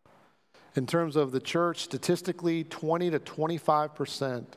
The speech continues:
of members of the church tithe to the church. The average believer,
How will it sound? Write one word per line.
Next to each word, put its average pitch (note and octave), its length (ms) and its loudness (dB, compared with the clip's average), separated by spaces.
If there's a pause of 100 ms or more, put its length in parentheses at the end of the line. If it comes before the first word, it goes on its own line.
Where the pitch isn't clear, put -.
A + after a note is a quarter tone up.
of A#2+ 160 -2
members C3+ 500 0
of B2+ 80 0
the A#2+ 80 -4
church B2 460 -4
tithe A2+ 520 0 (260)
to A#2+ 100 -4
the G#2+ 80 -6
church. - 480 -6 (3750)
The C3+ 200 2
average D3+ 480 2
believer, C#3+ 680 0